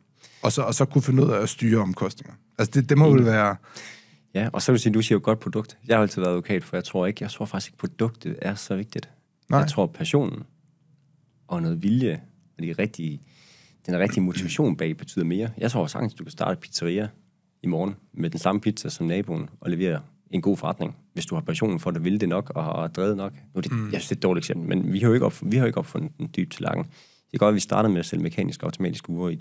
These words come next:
Speaker 2: i et segment, der ikke var så mange, der gjorde, men der gik to år, så solgte vi de samme produkter som alle andre i vores
Speaker 1: Mm.
Speaker 2: branche.
Speaker 1: Ja.
Speaker 2: Vi havde bare, hvis jeg skal sige det, som det er, vi havde måske lidt mere passion, lidt mere drive,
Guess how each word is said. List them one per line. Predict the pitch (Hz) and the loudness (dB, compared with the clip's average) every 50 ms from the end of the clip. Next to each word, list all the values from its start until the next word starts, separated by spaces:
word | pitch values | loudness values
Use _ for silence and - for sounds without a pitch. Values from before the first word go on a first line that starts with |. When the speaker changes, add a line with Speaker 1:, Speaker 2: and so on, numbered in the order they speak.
| - - | -8 -8
Speaker 2:
i | - | -8
et | 160 165 - - _ - - - - _ - | -8 -8 -10 -14 _ -20 -20 -20 -20 _ -8
segment, | - - 87 - - 101 92 | -4 -4 -2 0 2 2 2
der | - | 2
ikke | 85 - | 0 0
var | 90 | 0
så | 82 - 82 | 0 0 0
mange, | 85 95 110 107 - | 0 0 0 -2 -4
der | 82 | -4
gjorde, | 82 80 82 85 87 | -4 -2 -2 -2 -2
men | 85 82 80 80 | -2 -4 -4 -4
der | - 80 | -4 -4
gik | 80 98 95 - - - | -4 -4 -4 -6 -10 -6
to | - - 110 95 | 0 0 2 2
år, | 87 - | 2 0
så | - - | -2 -4
solgte | 87 - 92 92 90 | -2 0 0 0 0
vi | 92 | -2
de | 82 | -2
samme | - - 92 98 | -2 -2 -2 -2
produkter | 92 87 95 87 - 87 | -2 -4 -4 -6 -8 -8
som | - - 85 | -4 -2 -2
alle | 85 87 | 0 0
andre | 98 101 90 - _ _ _ _ _ - | 0 -2 -4 -6 _ _ _ _ _ -6
i | 85 | -2
vores | 80 80 - | -2 0 0
Speaker 1:
Mm. | - | 0
Speaker 2:
branche. | 82 85 85 - - - - _ _ _ - | 0 -2 -2 -4 -10 -12 -14 _ _ _ -4
Speaker 1:
Ja. | 117 110 82 - - _ _ _ _ _ | -4 -4 -4 -6 -10 _ _ _ _ _
Speaker 2:
Vi | - 87 | -2 0
havde | 82 82 | 0 2
bare, | 80 82 82 85 82 82 - - - - | 2 2 2 0 0 -4 -8 -16 -20 -12
hvis | - - 80 | -8 -6 -6
jeg | 80 | -6
skal | - - 85 | -4 -6 -2
sige | 80 104 98 | 0 0 0
det, | 90 | 0
som | 87 82 | 0 0
det | 85 95 | 2 0
er, | 107 | 0
vi | - - 90 | 0 0 0
havde | 87 87 | 0 0
måske | 85 82 - 92 | 0 0 0 0
lidt | 87 87 87 | 0 0 0
mere | 90 87 | -2 -2
passion, | 87 - 87 - 123 120 90 80 | -2 -2 -2 2 2 2 2 2
lidt | 90 85 | 0 0
mere | 92 90 | 0 0
drive, | 87 - 87 95 107 113 | 0 2 2 2 2 0